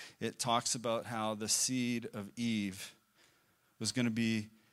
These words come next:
at enmity with the serpent. And it says this, "He will crush your head and you will strike his heel."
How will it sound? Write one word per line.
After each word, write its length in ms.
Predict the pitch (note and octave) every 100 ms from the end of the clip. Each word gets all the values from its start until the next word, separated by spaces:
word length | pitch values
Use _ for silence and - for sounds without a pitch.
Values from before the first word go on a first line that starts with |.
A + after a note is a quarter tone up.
| _ _ A2+
at 60 |
enmity 540 | C3 C3+ B2 - A2 G2+
with 180 | G2
the 80 | -
serpent. 520 | - B2 A#2 G2+ G2
And 160 | G2 G2+
it 100 | G2+
says 320 | - A2+ G2+
this, 240 | G#2+ F#2+ -
"He 140 | B2
will 140 | A2
crush 540 | G#2 - - C#3 C#3 -
your 120 | A#2
head 460 | - - B2+ G#2+ G2
and 160 | G#2
you 120 | G#2+
will 100 | G#2+
strike 500 | G2+ - - A#2 A2+
his 240 | - A2+ G#2+
heel." 380 | - G2 F2